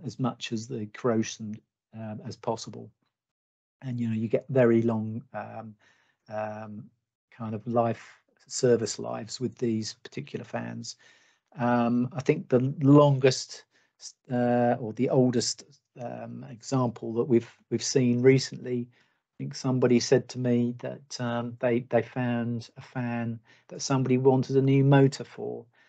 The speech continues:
that happened to be, uh, something that we manufactured in nineteen fifty-eight. Um, it's a little difficult to find a motor of the same spec, you have to say, but, uh, it does prove that our fans can last,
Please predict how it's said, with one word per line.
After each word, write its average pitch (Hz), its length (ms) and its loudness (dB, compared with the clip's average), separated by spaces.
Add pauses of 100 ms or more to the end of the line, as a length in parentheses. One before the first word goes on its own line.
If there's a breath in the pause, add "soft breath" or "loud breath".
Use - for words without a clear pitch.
(140)
that - 100 -18
happened 143 320 -4
to 131 60 2
be, 123 680 6
uh, 120 320 -4
something 123 440 -4
that 123 120 -2
we 120 140 4
manufactured 120 580 0
in 120 140 4
nineteen 117 340 4
fifty-eight. 117 720 -6 (560 soft breath)
Um, 117 480 4 (1000 loud breath)
it's 151 240 -4
a 139 40 8
little 127 220 8
difficult 123 400 2
to 107 80 -8
find 113 280 0
a 110 60 0
motor 113 380 2
of 107 60 -6
the 113 80 -8
same 110 280 0
spec, - 540 -8 (140)
you 127 160 -2
have 107 140 -8
to - 100 -16
say, - 360 -10
but, - 380 -10
uh, 120 60 -12
it - 360 -20
does 120 180 6
prove 113 380 0
that 127 160 -8 (140)
our 113 80 -10
fans 113 600 -14 (320)
can 123 220 -16
last, 123 580 -10